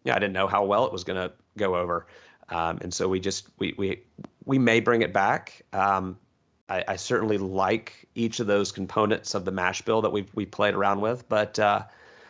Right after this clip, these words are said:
you know, as, as far as, um, focusing on a core lineup, I think having these three, the bourbon, the, the flagship, and the rye, um,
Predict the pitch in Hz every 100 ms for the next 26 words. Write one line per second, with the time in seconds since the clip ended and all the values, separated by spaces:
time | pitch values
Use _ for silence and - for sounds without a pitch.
0 | - _ - 85 101 95 - - - _
1 | _ _ - 101 95 - 104 - 113 110
2 | 104 - 98 95 95 90 - - _ _
3 | _ _ _ _ - - 90 85 85 -
4 | - - 120 113 117 - 104 101 101 98
5 | 95 - - - 120 104 101 101 98 95
6 | - 104 - 104 92 - - 113 110 101
7 | 98 95 90 - 110 107 107 104 92 98
8 | 107 107 104 90 - - - 104 101 -
9 | 107 92 92 90 95 95 92 92 92 -
10 | - - _ - 87 85 85